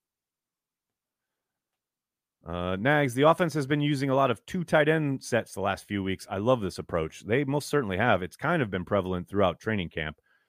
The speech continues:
Now, you gotta remember, this is very much still camp slash preseason. There's no game planning going on. They're not doing anything when it comes to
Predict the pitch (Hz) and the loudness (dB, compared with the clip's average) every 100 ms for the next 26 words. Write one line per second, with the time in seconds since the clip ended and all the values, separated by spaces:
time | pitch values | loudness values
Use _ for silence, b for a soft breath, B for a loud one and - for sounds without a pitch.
0 | _ _ _ _ 127 123 117 123 180 165 | _ _ _ _ 2 6 6 6 6 6
1 | 160 147 113 131 - 131 107 110 135 135 | 6 6 6 2 0 -4 -6 -2 4 4
2 | 120 110 - - - _ _ - - 135 | 4 2 0 -18 -20 _ _ -18 0 4
3 | 117 98 92 - 123 110 - 101 92 - | 6 4 0 -4 -2 -2 -4 -2 -2 -2
4 | - 170 - 147 143 135 98 82 92 113 | -2 -2 -2 -4 -2 -4 -6 -8 0 6
5 | 131 123 120 113 120 113 107 104 101 98 | 6 6 2 2 2 2 2 2 2 2
6 | 98 95 85 90 95 92 90 90 113 - | 0 0 -2 -4 -4 -6 -6 -2 -2 0
7 | 107 95 85 - 92 87 - 87 | -2 -2 -4 -6 -6 -6 -6 -6